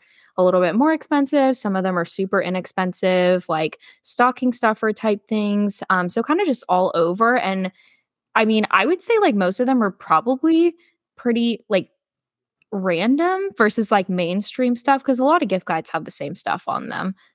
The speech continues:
Um, but because the, these are, like, personal to us and our favorites and what we've used a ton this year, um, yeah, I hope, I hope everyone gets something out of it. And I think we're gonna post some highlights of these on our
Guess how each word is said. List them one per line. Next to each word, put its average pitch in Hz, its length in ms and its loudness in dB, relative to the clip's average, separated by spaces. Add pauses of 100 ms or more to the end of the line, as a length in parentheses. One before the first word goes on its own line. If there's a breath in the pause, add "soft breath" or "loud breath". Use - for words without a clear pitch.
(180)
Um, 175 520 -2 (220)
but 208 100 4
because 202 280 2
the, 196 200 4
these 185 240 0
are, 190 80 4
like, 170 200 2
personal 175 460 0
to - 160 0
us 156 340 0
and 170 180 -4
our 156 240 2
favorites 190 560 0
and 185 100 -2
what 175 220 0
we've 165 360 -2
used 226 280 -2
a 247 60 2
ton 254 280 2
this 262 280 2
year, 277 360 4 (500 soft breath)
um, 170 580 -2 (520)
yeah, 294 220 2
I 185 120 -2
hope, 196 340 -2 (240)
I 208 60 0
hope 208 200 -4
everyone 208 440 2
gets - 280 -2
something 190 420 2
out 131 140 2
of 190 140 -4
it. 151 240 4
And 185 340 2
I 180 100 2
think 185 200 0
we're 190 100 4
gonna 190 140 2
post 180 300 0
some 175 140 -2
highlights 143 500 0
of 190 100 -6
these 170 380 2
on 185 300 2
our 160 400 2